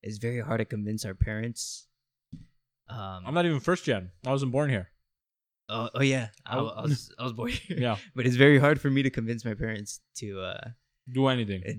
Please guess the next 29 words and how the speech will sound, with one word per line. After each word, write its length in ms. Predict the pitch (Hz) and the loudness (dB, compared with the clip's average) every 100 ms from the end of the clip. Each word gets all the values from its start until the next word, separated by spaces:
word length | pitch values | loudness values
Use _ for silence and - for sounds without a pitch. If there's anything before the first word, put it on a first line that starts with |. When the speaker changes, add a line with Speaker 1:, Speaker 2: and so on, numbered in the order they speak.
| 107 | -2
Speaker 1:
do 600 | 120 120 117 107 101 - - | 0 2 0 0 -4 -8 -10
anything 460 | 107 104 107 101 | -8 -6 -8 -8
that, 240 | 98 95 - | -8 -10 -10
you 140 | 104 | -10
know, 360 | 98 95 98 - _ _ _ - | -10 -10 -12 -16 _ _ _ -16
is, 340 | 104 101 104 | -14 -12 -12
uh, 300 | 104 92 95 78 | -12 -12 -14 -16
American 440 | 104 104 98 98 92 - | -12 -8 -8 -10 -16 -14
kind 200 | - 120 92 | -12 -10 -12
of 40 | |
thing. 200 | 98 95 - | -14 -16 -16
You 100 | 98 | -4
know? 80 | 131 | -2
Speaker 2:
Okay, 160 | - 117 | 0 0
I 140 | 110 | -2
see. 260 | 110 101 98 | -4 -8 -10
Speaker 1:
You 180 | - 110 | -14 -10
know 80 | 113 | -8
what 80 | 113 | -6
I 40 | |
mean? 120 | 123 | -4
Speaker 2:
Like, 100 | 131 127 | -4 -2
it's 80 | 139 | -2
not 100 | 131 | -2
Speaker 1:
Like, 60 | |
Speaker 2:
me-, 120 | 135 135 | -2 -4
it's 100 | 131 | -2
not 200 | 131 | -2
Speaker 1:
they're, 120 | 127 | -2